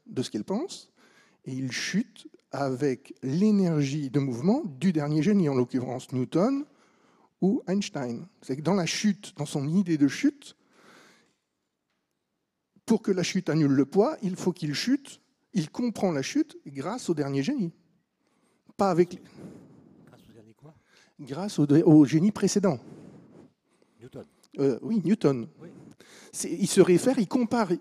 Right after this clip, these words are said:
Speaker 1: il déconstruit une image du passé, il est obligé de la déconstruire puisqu'il y a une contradiction majeure. Euh, et donc il est obligé de faire une, de tomber dans la courbure pour pas à pas déconstruire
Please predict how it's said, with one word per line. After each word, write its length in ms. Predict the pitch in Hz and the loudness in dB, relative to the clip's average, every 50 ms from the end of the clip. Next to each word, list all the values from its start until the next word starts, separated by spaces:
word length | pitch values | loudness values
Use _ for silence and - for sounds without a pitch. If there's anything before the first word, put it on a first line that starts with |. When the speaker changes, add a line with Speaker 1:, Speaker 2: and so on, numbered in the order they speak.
| - 180 | -4 -8
Speaker 1:
il 100 | 151 151 | -2 0
déconstruit 500 | 240 247 - 254 233 - - - 233 208 | 0 0 4 2 2 2 2 0 2 4
une 100 | 196 190 | 4 4
image 260 | 190 185 175 151 139 | 4 4 2 0 -2
du 100 | 135 143 | -4 -6
passé, 340 | - 156 - - - 285 302 | -4 -6 -6 -2 -2 -2 0
il 100 | - 143 | 6 6
est 40 | |
obligé 380 | 170 202 175 180 170 156 165 147 | 6 6 6 2 -4 -4 -4 -2
de 40 | 143 | -2
la 80 | 143 | -2
déconstruire 400 | 135 160 196 208 208 - 339 359 | -4 -2 -2 -2 -2 0 -4 -4
puisqu'il 240 | - 196 165 - - | -2 -4 -6 -4 -6
y 20 | 147 | -6
a 20 | |
une 80 | 139 - | -6 -6
contradiction 580 | 160 139 - - 131 131 135 - - 139 120 | -8 -8 -6 -6 -6 -6 -6 -8 -6 -4 -2
majeure. 460 | 117 120 110 117 107 101 92 - - _ _ _ _ _ _ _ - - - _ _ _ - | -2 -2 0 0 -2 -2 -2 -6 -10 _ _ _ _ _ _ _ -20 -20 -20 _ _ _ -4
Euh, 320 | 113 107 107 101 101 104 - 113 110 - 95 - 110 - - - - - - - - - | -2 -2 -2 -2 -2 -6 -6 -8 -12 -12 -12 -12 -12 -14 -14 -14 -14 -16 -16 -16 -8 -4
et 100 | 156 160 | -2 2
donc 280 | 139 202 190 185 - 170 | 4 4 4 4 2 -2
il 120 | 160 160 | -2 -2
est 140 | 156 - 233 | 0 0 0
obligé 400 | 226 185 190 190 170 185 196 170 | 0 2 0 0 0 0 0 0
de 120 | 143 143 | -2 -4
faire 240 | - - 165 147 127 | -4 -2 -2 -2 0
une, 200 | 131 131 127 123 127 - _ _ _ - | 0 0 -2 -2 -6 -8 _ _ _ -6
de 80 | 147 | -6
tomber 680 | 135 _ - - 240 247 226 180 190 175 151 123 127 - _ 151 - - | -6 _ -4 -2 0 0 0 0 0 -2 -4 -6 -10 -20 _ -20 -20 -14
dans 100 | 123 113 | -12 -10
la 100 | 104 107 | -10 -10
courbure 560 | - - 127 135 156 220 277 359 370 320 - _ - - - _ _ _ _ | -6 -6 -6 -2 2 2 2 2 2 -4 -8 _ -20 -20 -20 _ _ _ _
pour 180 | - 147 120 - | -4 -4 -4 -4
pas 380 | _ - 143 123 123 113 120 170 | _ -8 -6 -6 -6 -6 -8 -10
à 40 | |
pas 440 | - - - 165 - 403 _ _ _ _ _ _ _ _ | -10 -6 -4 -4 -4 -4 _ _ _ _ _ _ _ _
déconstruire 1120 | - 117 104 104 143 139 127 - - 123 117 110 - - - 170 202 240 285 320 320 _ | -20 -20 -20 -12 -10 -10 -8 -8 -8 -8 -8 -10 -10 -6 -4 -2 -2 -2 -2 -6 -8 _